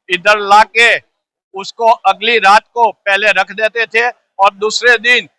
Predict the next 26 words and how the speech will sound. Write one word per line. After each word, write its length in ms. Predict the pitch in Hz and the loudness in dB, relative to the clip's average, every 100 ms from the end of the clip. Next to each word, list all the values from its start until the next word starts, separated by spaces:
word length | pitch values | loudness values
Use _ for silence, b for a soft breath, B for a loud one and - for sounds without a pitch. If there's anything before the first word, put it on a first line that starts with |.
| - | -12
उसको 440 | 208 220 - 240 220 - | -8 -8 -2 2 2 2
अपने 320 | 196 - 220 233 | -8 -8 -6 -6
साम 420 | - 202 226 254 - | -4 0 0 0 -6
सामे 420 | - 220 247 226 147 _ _ - | 0 0 2 -2 -4 _ _ -10
लगाने 440 | 170 202 233 247 240 | -4 0 2 2 0
के 160 | 233 | -2
लिए 380 | 240 226 247 233 147 _ _ - | -4 -4 -2 -2 -4 _ _ -8
वो 140 | 214 226 220 220 _ - | -4 0 0 0 _ -12
उसका 280 | 180 - 240 | -8 -2 -2
यूज़ 420 | 202 214 262 - | -2 -6 -8 -6
करते 360 | 254 233 233 220 | -4 -4 -4 -6
थे। 200 | 185 156 - _ _ _ | -4 -6 -8 _ _ _
अब 260 | 190 247 226 _ _ _ _ _ _ _ _ | 0 0 _ _ _ _ _ _ _ _ _
उसकी 520 | - 214 - 247 254 226 _ _ _ _ _ | -12 -10 -2 0 0 -2 _ _ _ _ _
खासड़ा 380 | 196 208 226 254 | -2 -2 0 0
की 160 | 247 247 | 0 -4
जगह 420 | 208 214 254 226 - _ _ | -6 -2 2 2 -2 _ _
साग 360 | - - 220 233 | -8 0 0 2
भाजी 320 | 226 233 254 | -4 -2 -6
सब्जी 400 | 240 202 208 208 | -6 -6 -6 -6
ने 160 | 262 254 | -2 0
ले 160 | 254 254 | 2 2
ली 260 | 254 233 - _ _ | 0 -8 -10 _ _
और 140 | 202 220 | -2 -2
सब्जी 580 | - 214 214 202 285 269 240 _ - | -2 -4 -4 -2 -2 -2 -6 _ -12
लोग 360 | 180 233 254 | 0 2 2